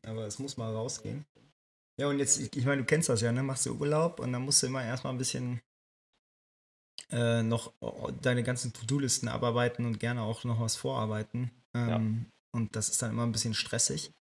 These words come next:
Speaker 2: Vorurlaubswochen sind echt scheiße bei der Arbeit, wirklich scheiße. <laughs> Anders kann man das nicht sagen.
Speaker 1: Aber fast noch beschissener sind Nachurlaubswochen.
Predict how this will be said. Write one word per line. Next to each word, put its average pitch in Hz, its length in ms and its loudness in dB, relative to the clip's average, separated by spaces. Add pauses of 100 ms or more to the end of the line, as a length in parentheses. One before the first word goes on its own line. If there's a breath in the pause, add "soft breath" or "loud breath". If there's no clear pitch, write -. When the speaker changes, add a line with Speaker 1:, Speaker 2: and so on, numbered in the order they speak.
(120)
Speaker 2:
Vorurlaubswochen 98 760 6
sind 90 140 0
echt 87 140 -2
scheiße - 420 0
bei - 140 -4
der 80 160 -2
Arbeit, 78 280 -2
wirklich 85 300 -2
scheiße. - 500 -4
<laughs> 95 60 2
Anders - 220 -6
kann 90 100 -4
man 85 80 -2
das - 80 -10
nicht 80 120 -8
sagen. 76 200 -4 (1040 soft breath)
Speaker 1:
Aber 135 500 6
fast - 380 8
noch 160 200 6
beschissener 123 460 4
sind 127 200 0
Nachurlaubswochen. 110 1080 0